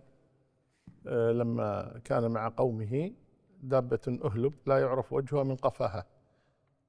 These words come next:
فهذه من علامات الساعة، تخرج هذه الدابة تسم الناس. وجاء في بعض الطرق، وليس حديثاً ثابتاً عن النبي صلى الله عليه وسلم،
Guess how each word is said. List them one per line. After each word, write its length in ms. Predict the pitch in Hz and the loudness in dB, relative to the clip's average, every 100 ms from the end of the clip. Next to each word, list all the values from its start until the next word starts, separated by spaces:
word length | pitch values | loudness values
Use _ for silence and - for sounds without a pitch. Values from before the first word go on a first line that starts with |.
| _ _ _ _ _ _ _ | _ _ _ _ _ _ _
فهذه 260 | 135 143 139 | 2 4 2
من 140 | 147 | 2
علامات 380 | 143 147 147 139 | 4 4 4 0
الساعة، 260 | - 117 | -2 -4
تخرج 420 | 107 143 120 113 123 | -2 -4 -2 -2 0
هذه 280 | 120 110 | 0 0
الدابة 540 | 117 117 131 127 147 185 - _ _ _ | -4 -2 -2 0 0 -2 -6 _ _ _
تسم 340 | - 147 147 127 | 0 0 0 0
الناس. 560 | 127 123 107 - - - _ _ _ _ _ _ - | 2 0 -2 -10 -18 -20 _ _ _ _ _ _ -2
وجاء 320 | 135 180 151 | 4 6 6
في 140 | - | 2
بعض 260 | 139 139 127 | 0 0 0
الطرق، 380 | - 151 147 143 | 0 4 4 4
وليس 260 | 143 139 | 4 2
حديثاً 400 | 127 131 135 127 | -2 -2 -2 -2
ثابتاً 400 | 117 135 127 - | 0 0 0 -4
عن 60 | 117 | -4
النبي 240 | 120 117 | -2 -4
صلى 140 | 117 113 | -4 -4
الله 120 | - | -2
عليه 100 | 127 | -2
وسلم، 180 | 143 | 0